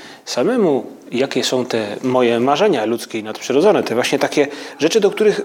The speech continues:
chcę dążyć. A więc jak sportowiec, który chce osiągnąć sukces, powinienem zastosować odpowiednie kroki,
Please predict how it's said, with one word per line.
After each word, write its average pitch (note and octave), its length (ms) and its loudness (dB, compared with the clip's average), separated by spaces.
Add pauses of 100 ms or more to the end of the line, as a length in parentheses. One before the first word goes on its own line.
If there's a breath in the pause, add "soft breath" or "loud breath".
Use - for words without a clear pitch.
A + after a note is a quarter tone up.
(120)
chcę G3 340 2
dążyć. D3 560 2
A B2+ 160 -2
więc E3 300 2
jak C#3+ 300 2 (360 loud breath)
sportowiec, F3 640 0
który D3+ 180 -2
chce D#3 160 -4
osiągnąć G3 520 -2
sukces, F3+ 500 0
powinienem D#3 920 4
zastosować C3 560 0
odpowiednie B2+ 540 2
kroki, E4+ 540 4